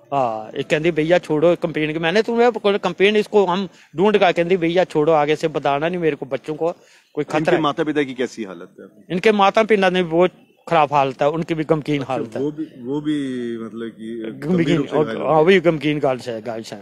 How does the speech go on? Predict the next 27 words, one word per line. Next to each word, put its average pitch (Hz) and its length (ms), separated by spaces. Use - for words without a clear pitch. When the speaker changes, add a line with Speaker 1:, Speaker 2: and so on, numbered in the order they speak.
Speaker 1:
उनको 147 260
भी 151 140
पे-, 143 240
जे 143 200
बाजू 143 500
जल 143 160
गया, 139 200
पेट 147 320
जल 143 140
गया 135 180
इसकी 135 180
माँ 131 240
का। 123 180
Speaker 2:
मैं 139 100
Speaker 1:
और 151 60
Speaker 2:
बता 135 120
Speaker 1:
उसे 131 120
Speaker 2:
रहा 143 80
हूँ, 151 340
ब-, 117 140
मैंने 151 260
खुद 160 320
उन 139 120
बच्चों 127 260
को 117 120
देखा 104 320
है। 82 120